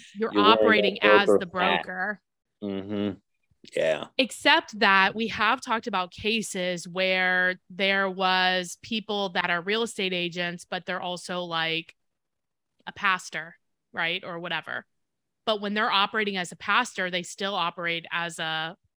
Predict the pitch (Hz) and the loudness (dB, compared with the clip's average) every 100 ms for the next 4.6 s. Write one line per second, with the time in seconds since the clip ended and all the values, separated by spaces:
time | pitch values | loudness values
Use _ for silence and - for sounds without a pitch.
0 | _ _ _ _ 185 208 - 170 196 _ | _ _ _ _ -6 -6 -6 -12 -14 _
1 | _ _ _ - - - - 113 120 104 | _ _ _ -12 -12 -14 6 10 12 12
2 | 98 - 117 135 143 151 151 143 143 - | 10 10 12 12 12 10 10 8 4 -2
3 | - 95 - 98 117 113 107 113 107 101 | -4 -4 2 6 6 6 6 8 8 8
4 | 101 107 131 123 - | 6 6 4 2 -2